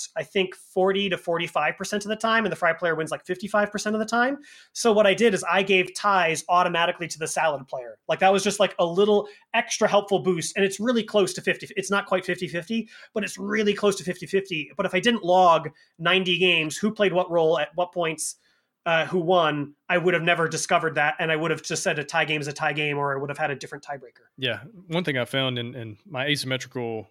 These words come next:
Speaker 2: uh, space game, it's got ten different factions, and they all work a little bit
Speaker 1: Mm-hmm.
Speaker 2: differently,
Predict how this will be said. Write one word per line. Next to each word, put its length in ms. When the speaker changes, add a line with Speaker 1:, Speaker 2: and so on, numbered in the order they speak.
Speaker 2:
uh, 60
space 300
game, 240
it's 100
got 160
ten 220
different 300
factions, 420
and 100
they 60
all 140
work 180
a 60
little 300
bit 260
Speaker 1:
Mm-hmm. 180
Speaker 2:
differently, 520